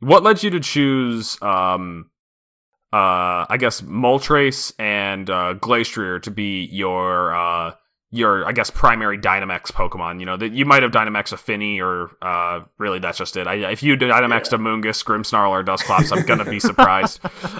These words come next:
Speaker 1: Um, you know, but tho-, those two being the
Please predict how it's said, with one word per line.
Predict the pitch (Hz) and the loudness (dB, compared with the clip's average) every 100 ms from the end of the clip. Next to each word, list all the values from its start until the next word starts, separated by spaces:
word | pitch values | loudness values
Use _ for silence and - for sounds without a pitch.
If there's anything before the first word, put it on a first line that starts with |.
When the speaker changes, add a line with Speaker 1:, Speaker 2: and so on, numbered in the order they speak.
| - | 4
Speaker 1:
Um, | 120 113 104 104 139 - - - | 8 8 6 2 -10 -14 -14 -6
you | 123 | 0
know, | 113 104 | 4 4
but | 104 120 110 - - - - | 6 4 4 0 -14 -20 2
tho-, | 139 160 | 8 8
those | 147 180 185 | 10 8 6
two | - 190 170 | 4 4 6
being | 151 147 135 | 6 4 4
the | 120 117 113 | 4 4 4